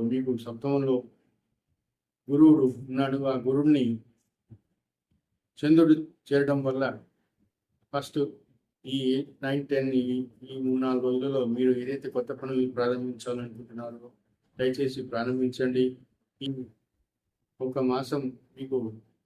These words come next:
అన్నిటికంటే ఎక్కువగా సామాజిక సంబంధాలు ఎక్కువగా బలపడతాయి. వ్యాపారస్తులకి అద్భుతంగా ఉంటుంది. జాయింట్ వ్యాపారస్తులకి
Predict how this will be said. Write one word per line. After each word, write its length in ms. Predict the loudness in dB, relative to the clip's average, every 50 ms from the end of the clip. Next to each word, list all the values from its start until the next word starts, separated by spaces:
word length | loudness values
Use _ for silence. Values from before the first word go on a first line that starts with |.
| _
అన్నిటికంటే 640 | -8 -4 -2 -2 -2 -4 -6 -6 -6 -4 -2 0 0 0 -2 -4 -8 _ _ _ _ _ _ -20
ఎక్కువగా 320 | -8 -4 -2 -2 0 0 -2 -4 -6 -12 -18 _ _ _ _ _ _ _ _ _ _ _ _ -8
సామాజిక 480 | -6 -2 0 0 0 0 -2 -2 -4 -4 -2 -2
సంబంధాలు 580 | -2 0 2 2 4 2 2 0 -4 -10 -16 -18 -20 _ _ _ _ _ -20
ఎక్కువగా 300 | -18 -12 -4 -2 0 0 0 -2 -6 -8 -6
బలపడతాయి. 580 | -4 -2 -2 -2 -2 -4 -2 0 0 0 0 -2 -4 -8
వ్యాపారస్తులకి 920 | -10 -8 -6 -4 -4 -4 -4 -6 -8 -12 -8 -6 -4 -4 -4 -2 -4 -4 -4 -4 -10 _ _ _ _ _ _ -8
అద్భుతంగా 460 | -8 -6 -6 -4 -2 -2 -2 -2 -2 -2
ఉంటుంది. 320 | -2 -4 -6 -10 -12 -10 -12 -10 -8
జాయింట్ 300 | -8 -8 -8 -8 -6 -4 -2 0
వ్యాపారస్తులకి 880 | 0 0 -2 -2 -2 -2 -2 -2 -2 -4 -6 -8 -6 -6 -6 -6 -8